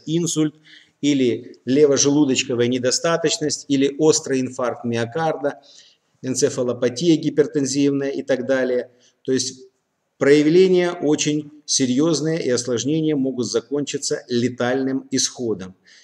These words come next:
И гипертонический криз может быть неосложнённым, когда никаких изменений во время повышения артериального давления, вот давление подскочило,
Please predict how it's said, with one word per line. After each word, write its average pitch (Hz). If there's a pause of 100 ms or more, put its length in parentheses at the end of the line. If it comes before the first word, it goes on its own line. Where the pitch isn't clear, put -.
(140)
И 214
гипертонический 160
криз 185
может 156
быть 147
неосложнённым, 151
когда 123 (240)
никаких 170
изменений 143 (120)
во 135
время 135 (240)
повышения 139
артериального 123
давления, 160
вот 117
давление 123 (120)
подскочило, 180